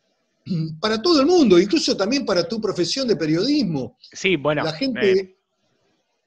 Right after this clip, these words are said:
Speaker 1: pero de-, pero incluso había burlas, había,
Speaker 2: No,
Speaker 1: eh,
Speaker 2: bueno,
Speaker 1: digamos,
Speaker 2: pe-, pero, pe-, pero
Speaker 1: el,
Speaker 2: también,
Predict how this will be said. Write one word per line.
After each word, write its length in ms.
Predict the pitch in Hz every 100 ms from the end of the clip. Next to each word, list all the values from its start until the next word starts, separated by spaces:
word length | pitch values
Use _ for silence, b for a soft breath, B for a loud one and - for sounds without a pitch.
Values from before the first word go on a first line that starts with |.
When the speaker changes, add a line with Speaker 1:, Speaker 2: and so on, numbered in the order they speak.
| _ _
Speaker 1:
pero 260 | - 190 202
de-, 220 | 190 - -
pero 140 | 175
incluso 340 | 180 294 - 185
había 220 | 151 139
burlas, 680 | 208 254 254 190 160 147 151
había, 440 | 147 165 151 131 117 _ b b
Speaker 2:
No, 160 | 160 165
Speaker 1:
eh, 40 |
Speaker 2:
bueno, 200 | 165 165 151
Speaker 1:
digamos, 120 | 127
Speaker 2:
pe-, 120 | 151
pero, 360 | 139 160 147 147
pe-, 140 | 127 - -
pero 180 | 135 147
Speaker 1:
el, 60 |
Speaker 2:
también, 340 | 139 151 151